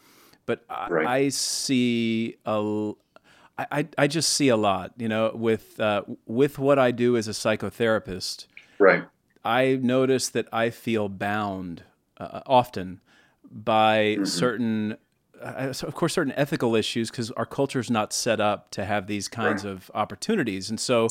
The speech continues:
Speaker 2: Right.
Speaker 1: if I make a re-, recommendation for somebody to go out and meet with somebody and do psilocybin, I, I don't, I don't know where to,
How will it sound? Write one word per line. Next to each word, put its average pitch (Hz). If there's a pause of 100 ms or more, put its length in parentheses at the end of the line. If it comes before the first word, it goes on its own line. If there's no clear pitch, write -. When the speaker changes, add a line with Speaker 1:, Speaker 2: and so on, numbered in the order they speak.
(140)
Speaker 2:
Right. 110
Speaker 1:
if 139
I 170
make 165
a 151
re-, 143
recommendation 135
for 117
somebody 123
to 113
go 117
out 113
and 107
meet 120
with 120
somebody 110
and 107
do 107
psilocybin, 107 (840)
I, -
I 123
don't, 147
I 127
don't 143
know 135
where 127
to, 113